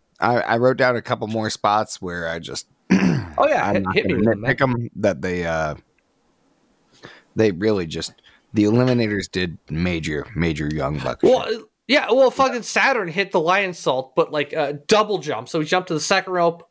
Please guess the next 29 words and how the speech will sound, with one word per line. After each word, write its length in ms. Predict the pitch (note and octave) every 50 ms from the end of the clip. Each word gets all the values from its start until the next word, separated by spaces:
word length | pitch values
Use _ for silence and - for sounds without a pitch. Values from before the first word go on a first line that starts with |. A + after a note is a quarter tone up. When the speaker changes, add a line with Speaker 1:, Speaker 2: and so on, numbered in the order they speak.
| _
Speaker 2:
up 180 | - G3 G3 -
to 100 | - G#3
the 100 | D#3+ D#3+
top 380 | - - F#3+ G3+ G#3 G#3 G#3 -
rope, 280 | E3 D3 C#3+ - - _ _ -
and 120 | F3 E3
hit 120 | F3+ E3+
a 40 | D3
lion. 260 | A#2 C#3+ E3+ F#3+ E3+
Like, 200 | F3 F3 E3 E3+ - - - - - - _
I 160 | - F#3 C4
do 160 | C#4 B3 C#4+ A#3
not 280 | G#3 G#3 G3+ G#3+ G#3+
remember 360 | G#3 G3+ G3+ G#3 G#3+ F#3+ F#3 E3
Saturn 500 | - - - F#3+ G3 G#3+ G3 E3+ D3+ C3+
doing 320 | C#3+ D#3+ F3 F#3+ F3+ E3+
so 220 | D#3 - - F3 E3+
many 180 | E3 D#3 D3
moonsaults 640 | C#3 C#3 D3+ G3 G#3+ - - F3+ C#3 B2 A#2 - -
and 100 | C#3 A#2
act, 320 | - C#3 D3 D3 D3 - -
like, 240 | D3+ D3 C3 G#2+ -
that's 220 | C#3+ D3+ D3+ -
not 160 | E3+ D#3+ D#3+ D#3
what 100 | D#3 D#3
I 60 | D3
remember. 560 | C3 A#2 A2 A#2+ E3 B3 C#4+ D4 F3 - - _ _ _ _ _ _ _ _ _ - - - _ _ _ _
So 60 | - A#2
Speaker 1:
I 480 | B2 C#3+ D#3 D#3+ D#3 D3 C#3+ C#3 C#3